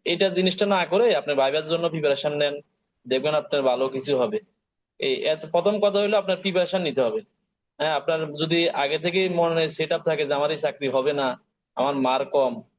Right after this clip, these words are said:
আসলে আমরা কে চাকরি পরীক্ষায় কত পাবো এটা কেউ বলতে পারি না। এটা আমার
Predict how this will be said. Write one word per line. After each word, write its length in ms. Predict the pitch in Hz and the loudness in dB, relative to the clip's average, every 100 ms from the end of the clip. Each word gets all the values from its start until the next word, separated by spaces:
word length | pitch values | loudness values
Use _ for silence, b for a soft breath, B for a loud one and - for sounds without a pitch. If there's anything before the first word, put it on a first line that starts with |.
| _ _ - | _ _ -8
আসলে 280 | 135 170 | -2 0
আমরা 180 | 175 180 | 0 0
কে 280 | 185 185 196 | -2 0 0
চাকরি 280 | 190 170 170 | 0 -2 0
পরীক্ষায় 340 | 170 180 190 | 0 2 0
কত 120 | 185 | 0
পাবো 320 | 170 156 143 135 | 0 0 0 -2
এটা 220 | 156 175 | -2 -2
কেউ 200 | - 175 | 0 0
বলতে 240 | 175 160 | 0 0
পারি 200 | 131 117 | 0 0
না। 100 | 113 110 _ _ | -4 -10 _ _
এটা 200 | - 175 | -4 -2
আমার 200 | 170 190 | 2 2